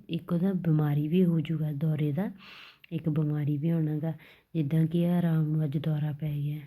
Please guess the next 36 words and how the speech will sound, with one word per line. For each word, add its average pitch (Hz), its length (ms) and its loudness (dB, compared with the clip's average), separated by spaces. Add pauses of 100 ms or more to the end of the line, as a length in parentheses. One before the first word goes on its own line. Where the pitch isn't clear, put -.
(100)
ਠੀਕ 151 220 -8
ਆ 175 60 0
ਪੁੱਤਰ। 175 280 -4 (720)
ਅੱਗੇ 190 180 4
ਦੇਖੋ 190 260 2
ਪੁੱਤਰ 190 280 -2
ਦੂਜਾ, 190 380 2 (320)
ਬਾਰ 165 380 4
ਦੇ 170 140 2
ਬਹੁਆਰਥਿਕ। 170 720 0 (600)
ਬਾਰ 160 240 4
ਹੋ 165 140 2
ਗਿਆ, 175 180 4 (640)
ਇੱਕ 170 220 -4
ਤਾਂ 190 140 0
ਹਮਲਾ, 147 400 2 (140)
ਹਮਲਾ 185 240 4
ਸਹੀ 190 260 4
ਹੈ 196 60 2
ਪਰ 190 200 0 (840)
ਬਾਰ 147 380 -2 (420)
ਦਿਨ 151 260 2
ਵੀ 185 180 2
ਹੁੰਦਾ 170 280 2
ਗਾ, 160 140 0 (800)
ਬਾਰ 165 320 4
ਦਾ 175 140 0
ਪੜ੍ਹਨਾ 180 340 2
ਹੈ 175 320 2
ਨਹੀਂ। 175 180 0 (1400)
ਐਦਾਂ 175 240 6
ਕਰਨੇ 175 240 2
ਪੁੱਤਰ, 180 240 -6
ਪਹਿਲਾਂ 202 260 2
ਦੇਖ 190 240 2
ਲੈਣਾ, 170 200 4